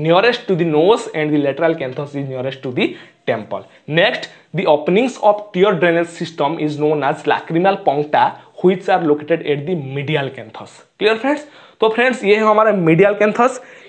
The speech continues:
ये जो medial canthus में upper eyelid and lower eyelid है इसमें एक एक होल होता है जिसके through हमारा टीयर ड्रेनेज होता है,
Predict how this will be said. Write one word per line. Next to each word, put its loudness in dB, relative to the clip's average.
ये 4
जो 4
medial 4
canthus -4
में 2
upper 4
eyelid 2
and 2
lower 6
eyelid 0
है 2
इसमें -2
एक 2
एक 2
होल 4
होता 0
है 2
जिसके -2
through -6
हमारा 2
टीयर 4
ड्रेनेज 2
होता -4
है, -2